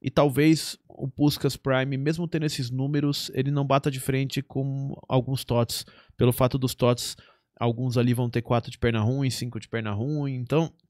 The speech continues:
Né, pensem bem, porque é um custo alto que você talvez possa aplicar melhor no estágio que a gente tá do jogo, né? Do que num D M E de um jogador ídolo com três de perna ruim pra jogar no ataque.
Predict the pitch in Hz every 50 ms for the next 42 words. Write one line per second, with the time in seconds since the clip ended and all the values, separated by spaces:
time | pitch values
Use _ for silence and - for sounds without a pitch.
0 | _ _ - 147 156 170 - _ - _ _ _ - - 196 208 - 214 190 135
1 | 156 190 202 - 175 170 - 180 175 165 - - 185 - - - 147 120 139 185
2 | 214 208 - - 196 - - 170 170 - - 156 - 156 139 151 156 - - 160
3 | 151 - 156 - - 147 - - 147 156 156 147 131 127 135 147 139 - _ _
4 | _ _ _ _ _ 135 127 123 131 143 135 - - 135 127 135 131 131 139 131
5 | 131 135 - - 131 123 127 135 127 110 113 117 110 104 104 104 107 123 147 -
6 | _ - - 120 - - 123 123 123 123 123 123 123 123 123 120 117 117 120 117
7 | 120 123 123 120 120 110 123 123 117 113 117 120 113 117 117 120 123 117 117 -
8 | 123 120 - 120 127 127 117 123 - 120 120 120 107 110 120 113 123 120 117 131
9 | 117 123 123 135 143 143 - - 110 107 107 - - -